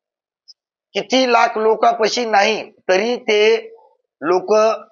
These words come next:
बिझनेस करायले. त्यांना लेटर कसं काय दिलं नाही,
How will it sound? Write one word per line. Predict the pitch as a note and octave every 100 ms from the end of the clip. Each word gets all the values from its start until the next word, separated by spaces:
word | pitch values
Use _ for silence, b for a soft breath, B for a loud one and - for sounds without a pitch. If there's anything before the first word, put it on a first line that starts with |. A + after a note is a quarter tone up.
| _ C3+
बिझनेस | E3+ E3 G#3 G3+
करायले. | - E3+ E3+ B2+ F#2 _ _ _ _ _ _ _ _ _ _ _ _ _ _ _ _ _ _ _ _ _ _ -
त्यांना | F#3+ G#3 A3 A#3 A#3+ A3+ - _ _ _ _
लेटर | E3 G#3 A#3 A3+
कसं | G#3+ - A#3
काय | A#3 A3+
दिलं | G3+ G#3 G#3
नाही, | F#3+ A#2